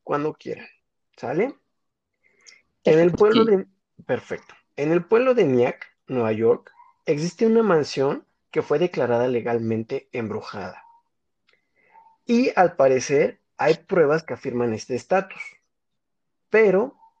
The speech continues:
Speaker 1: esta historia empieza muchísimo más atrás. El caso Stambovsky versus Ackley, que así a grosso modo, pues, es como el nombre en general de esta historia.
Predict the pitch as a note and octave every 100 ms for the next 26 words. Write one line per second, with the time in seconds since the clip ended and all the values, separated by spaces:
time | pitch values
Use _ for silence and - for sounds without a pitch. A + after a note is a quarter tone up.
0 | _ _ _ - F#3+ A#3 A3+ G3 F#3+ F#3
1 | D3 - C#3+ A2+ - - A2 G#2 G#2 -
2 | - D#3 - - - _ _ _ _ _
3 | _ _ _ _ _ _ _ _ _ _
4 | _ _ _ _ _ _ - G3+ G3+ A#3+
5 | A#3 B3+ B3+ B3+ - - E3 E3+ D3+ E3
6 | F3+ F#3 - G#3 G#3+ - - D#3+ B2 A#2+
7 | - - A#2 B2 C#3+ F#3 C4+ _ _ _
8 | _ - B2 A#2 A#2+ A2+ G#2 _ _ _
9 | _ _ _ _ - A#2 - C3+ C#3+ C3
10 | B2+ C#3 B2 A#2 A#2+ B2 A#2 - - -
11 | - - B2 A#2+ - C#3+ A#2+ A#2+ B2 B2
12 | B2+ C3 C3 C#3+ D#3+ E3 D#3+ B2+ A#2+ B2
13 | C3 C3 D3+ - - A#2+ D3+